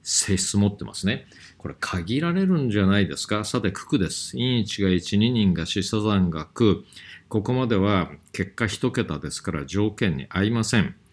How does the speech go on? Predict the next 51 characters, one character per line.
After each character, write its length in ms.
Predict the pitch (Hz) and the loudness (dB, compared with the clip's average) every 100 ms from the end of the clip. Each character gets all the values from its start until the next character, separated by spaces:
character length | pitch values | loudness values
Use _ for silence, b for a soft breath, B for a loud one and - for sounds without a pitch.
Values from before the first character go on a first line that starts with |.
| B B B | B B B
二 240 | - 139 | -6 -4
桁 240 | 123 139 120 | -4 -2 0
に 120 | 101 | 2
な 120 | 107 | 2
る 100 | 104 | 4
の 100 | 95 | 2
は 100 | 85 | 2
四 160 | - 123 | 0 -2
四 160 | - | 0
十 280 | 85 92 117 | 0 2 4
六 240 | 120 120 - | 4 0 -2
か 100 | 95 | -2
ら 120 | 78 | -2
で 100 | 65 | -6
す。 280 | - - 101 | -12 -8 -2
五、 140 | 98 | 0
五、 140 | 104 | 2
二 160 | 113 113 | 2 0
十 280 | 101 92 80 | 0 -2 0
五、 120 | 85 | 0
六、 240 | 87 85 | -2 0
六、 160 | 110 98 | 0 0
三 260 | - 104 95 | 0 2 2
十 200 | 90 76 | 2 -4
六。 360 | 69 - 85 - B B B B | -4 -2 -2 -4 B B B B
で、 120 | 104 101 | -2 0
九 140 | 143 | 0
九 120 | 131 | 0
八 320 | 104 101 - | 2 0 0
十 160 | 123 127 | -2 -2
一 200 | 123 - | -2 -2
ま 140 | 123 | 0
で 100 | 95 | 2
や 120 | 90 90 | 2 0
っ 80 | |
て 320 | - _ 127 120 | -4 _ -2 0
い 120 | 117 | -2
き 200 | - 123 | -8 -4
ま 140 | 120 | -2
す 260 | 113 - - | -4 -8 -2
と、 380 | 127 113 87 - b b b b _ - | 2 4 2 -4 b b b b _ -8
こ 120 | 131 | -4
の 160 | 135 | -4
性 380 | 131 - 139 127 | -4 -2 2 2
質 240 | 123 - 123 | 0 -2 0
を 100 | 113 | 2
持 140 | 113 | 2
つ 160 | 107 92 | 0 -2
も 100 | 76 | -2
の 140 | 78 | 0
は、 280 | 95 90 | 2 2